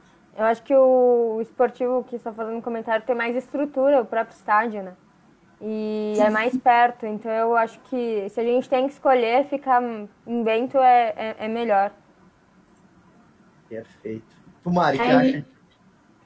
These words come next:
Speaker 2: eu acho que a gente tem que fixar um lugar também, né?
Speaker 1: Uhum.
Speaker 2: Que nem a gente comentou, e a Be-, eu e a Bela no último ali, ah, a gente sabe que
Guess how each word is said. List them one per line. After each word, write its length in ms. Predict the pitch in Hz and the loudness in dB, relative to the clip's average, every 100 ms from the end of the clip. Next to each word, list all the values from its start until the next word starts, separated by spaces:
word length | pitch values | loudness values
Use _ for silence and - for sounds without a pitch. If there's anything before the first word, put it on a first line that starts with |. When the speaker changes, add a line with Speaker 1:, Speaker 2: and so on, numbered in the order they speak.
| _ | _
Speaker 2:
eu 160 | 226 240 | 2 2
acho 160 | 262 | 2
que 60 | - | 2
a 60 | 294 | 2
gente 120 | 269 | 2
tem 120 | 294 | 0
que 40 | 285 | 0
fixar 440 | 311 - 320 330 | -6 -2 -2 0
um 60 | 392 | -2
lugar 260 | 294 285 | -2 -2
também, 360 | 285 262 262 269 | -2 0 0 0
né? 200 | 254 233 | -4 -6
Speaker 1:
Uhum. 280 | 220 208 208 | -10 -16 -14
Speaker 2:
Que 100 | 233 | -10
nem 140 | 240 | -4
a 60 | 262 | 0
gente 220 | 262 262 | 2 0
comentou, 380 | - 262 254 262 | 0 -2 0 0
e 80 | 262 | 2
a 100 | 269 | 2
Be-, 280 | 262 226 233 | -2 -6 -2
eu 140 | 240 | 0
e 60 | 240 | 2
a 60 | 233 | 0
Bela 280 | 226 262 | -2 0
no 140 | 269 247 | 0 -2
último 340 | 262 - 311 | -4 -10 -4
ali, 380 | 269 247 320 403 _ _ _ _ - | -4 -2 -4 -6 _ _ _ _ -4
ah, 340 | 247 254 254 | 0 2 2
a 80 | 247 | 2
gente 220 | 262 262 | 2 0
sabe 340 | 262 254 262 311 | 0 0 0 -6
que 500 | - 294 269 254 | -10 -6 -4 -4